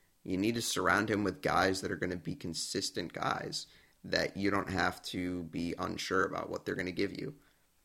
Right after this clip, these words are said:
Jake DeBrusk has been in the N H L for four seasons. The effort's just n-, never really been consistent enough in the last few years. And so I think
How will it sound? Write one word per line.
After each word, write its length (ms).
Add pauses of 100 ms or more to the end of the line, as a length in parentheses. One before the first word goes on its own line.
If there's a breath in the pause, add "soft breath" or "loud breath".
(320)
Jake 200
DeBrusk 360
has 140
been 280
in 200
the 80
N 80
H 180
L 120
for 160
four 260
seasons. 720 (640 soft breath)
The 300
effort's 340
just 240
n-, 280
never 340
really 380
been 260
consistent 580
enough 460 (340 soft breath)
in 80
the 80
last 320
few 120
years. 520
And 180
so 160
I 80
think 360